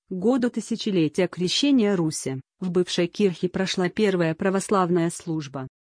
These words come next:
В настоящее время это Свято-Никольский собор, основной действующий храм Свято-Никольского женского монастыря.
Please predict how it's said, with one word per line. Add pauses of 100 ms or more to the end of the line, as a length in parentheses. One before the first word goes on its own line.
(200)
В
настоящее
время
это
Свято-Никольский
собор, (160)
основной
действующий
храм
Свято-Никольского
женского
монастыря.